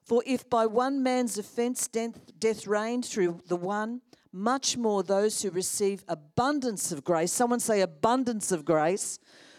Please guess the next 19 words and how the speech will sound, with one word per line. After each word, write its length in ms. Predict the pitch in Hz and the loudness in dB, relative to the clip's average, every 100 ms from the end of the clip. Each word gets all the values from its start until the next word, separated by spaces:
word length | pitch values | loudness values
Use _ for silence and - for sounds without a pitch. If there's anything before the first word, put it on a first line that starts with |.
| 196 | -6
bless 340 | 202 277 285 - | 2 2 2 2
the 140 | 220 | 4
Lord, 240 | 202 214 - | 4 2 2
"and 300 | 262 269 262 | 2 2 2
the 100 | 226 | 0
gift 640 | 190 147 294 320 277 - - | -2 -2 2 2 0 -4 0
of 200 | 233 202 | 2 2
righteousness." 1040 | 240 277 - 269 226 - 175 - - - - _ _ - - | 2 0 0 0 0 -2 -6 -6 -8 -8 -14 _ _ -20 -4
And 200 | 262 277 | 0 2
the 100 | 247 | 0
gift, 480 | 208 156 320 269 - | 0 -2 0 0 0
abundance 760 | 208 165 - 294 349 349 302 - | -6 -2 0 0 0 -4 -4 -4
of 160 | 262 208 | -4 -4
grace 500 | 214 185 170 - - | -2 0 -2 -6 -4
and 180 | 233 233 | -2 2
the 120 | 233 | 0
gift 600 | 180 - 311 240 196 - - | 0 -2 2 2 0 -2 0
of 140 | 208 | 2
righteousness. 1000 | 214 214 220 - 208 175 147 - - - | 4 4 2 2 2 0 -2 0 -2 -4